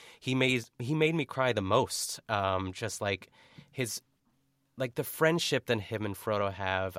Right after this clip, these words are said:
I would find you hard-pressed to find another male friendship, like, that is, I don't know. It's, it's, it's beautiful is, is the word <laughs> that I can, I can, uh, use for it. I just,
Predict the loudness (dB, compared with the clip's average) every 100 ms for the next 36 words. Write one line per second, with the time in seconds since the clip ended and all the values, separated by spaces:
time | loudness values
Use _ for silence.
0 | -4 -2 -2 -2 -4 -4 -2 -2 -2 -4
1 | -4 -4 -2 -2 -2 0 2 0 -6 -12
2 | -16 _ _ _ -8 -6 0 2 2 0
3 | 0 0 0 2 2 2 0 _ _ _
4 | _ _ -6 0 2 2 0 -2 -2 -2
5 | -4 -4 -6 -10 _ _ -6 -2 -2 -4
6 | -14 _ -6 -2 -2 -4 -6 -6 -6 -6
7 | -10 _ _ _ _ _ -16 -6 2 2
8 | 4 8 8 6 4 0 -2 -2 -4 -2
9 | -4 -4 -4 2 4 2 -2 -8 -6 -4
10 | -4 -4 -6 -4 -4 -2 0 0 0 0
11 | 0 0 0 0 0 0 -4 -4 -4 -4
12 | -6 -6 -8 -10 -6 -4 -4 -2 -2 -4
13 | -8